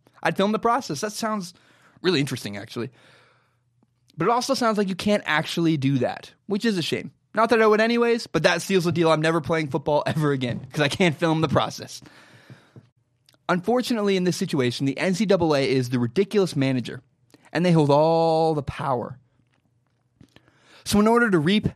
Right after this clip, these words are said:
the benefits of having a full ride scholarship, you have to follow their silly rules.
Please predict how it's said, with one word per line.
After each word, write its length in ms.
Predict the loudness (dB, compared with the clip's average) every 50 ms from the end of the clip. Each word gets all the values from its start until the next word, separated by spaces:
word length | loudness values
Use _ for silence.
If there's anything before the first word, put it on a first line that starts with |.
| -4
the 100 | -2 0
benefits 460 | 2 4 4 4 2 2 2 0 0 0
of 80 | 0
having 260 | 0 0 0 0 0
a 60 | -2 -2
full 220 | 0 0 2 2
ride 200 | 2 0 0 -2
scholarship, 560 | -2 0 2 2 2 2 0 -2 -6 -6 -10 -14 _ _ -20 -10 -2
you 80 | 2 2
have 140 | 2 2 2
to 80 | -2
follow 400 | -2 0 2 2 4 4 2 2
their 220 | 2 2 0 0 0
silly 300 | -2 -4 -4 -2 -2 -2
rules. 460 | -2 -2 -4 -4 -6 -10 -16 -18